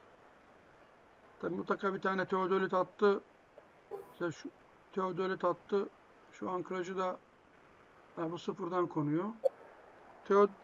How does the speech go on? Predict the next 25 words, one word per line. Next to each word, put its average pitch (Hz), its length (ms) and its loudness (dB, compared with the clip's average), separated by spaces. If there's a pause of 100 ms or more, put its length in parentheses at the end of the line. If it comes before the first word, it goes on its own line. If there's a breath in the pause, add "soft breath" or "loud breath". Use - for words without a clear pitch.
(140)
ankrajları 214 600 4
buralardan 214 480 6
bağla 208 260 12
diyorum 156 300 2
ona 151 200 -2
bu 147 60 -10
şekilde. 151 560 -6 (240)
Ankrajları, 160 720 4 (480)
ankraj 170 300 0
hattını 180 440 -2
veriyorum 147 420 -2
ona. 214 140 -4 (380 loud breath)
Tabii 185 180 -4
bu 208 100 10
ankraj 202 340 10
hattı - 340 6
bir 202 80 2
milim, 190 260 -2
iki 185 180 -6
milim, 185 240 -4
üç - 160 -12
milim 196 260 -6 (520 loud breath)
de-, 165 380 -6
ankrajların 202 760 4 (540)
slot 208 340 2